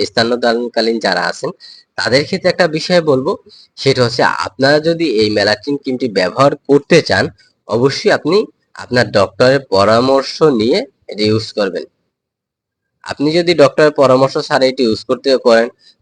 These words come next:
গর্ভবতী যারা আছেন, আপনার যে কোনো ধরনের সমস্যা হতে পারে, আপনার হতে পারে, আপনার বাচ্চার হতে পারে।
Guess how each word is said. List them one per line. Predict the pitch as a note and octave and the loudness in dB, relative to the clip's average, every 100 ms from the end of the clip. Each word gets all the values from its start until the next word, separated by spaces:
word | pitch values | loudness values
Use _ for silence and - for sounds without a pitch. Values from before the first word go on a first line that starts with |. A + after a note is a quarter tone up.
| G2 | 0
গর্ভবতী | G#2+ A2+ B2+ C3 D3 | 4 4 2 -2 2
যারা | D3+ D3 | 4 4
আছেন, | C#3+ C#3+ - | 0 -2 -6
আপনার | - - C3 B2 | -10 -2 -2 0
যে | G#2+ G#2 | -4 -2
কোনো | - C#3+ | 0 0
ধরনের | C#3+ C3+ C3+ C3+ C3+ C3+ | 2 2 2 0 -2 -4
সমস্যা | A2 G#2+ G#2+ A#2+ A#2 | -2 -2 -4 -4 -4
হতে | A2+ A#2 | -2 -2
পারে, | A2 G#2+ | -2 0
আপনার | G#2 F#2 A#2 A#2+ | -2 -2 -2 -2
হতে | C3 B2+ | -2 -2
পারে, | A#2+ | 0
আপনার | F2+ G#2+ F#2+ | 0 -2 -4
বাচ্চার | G#2+ - C3 A#2+ | -6 -4 -4 -2
হতে | F2 | -4
পারে। | E2 | -6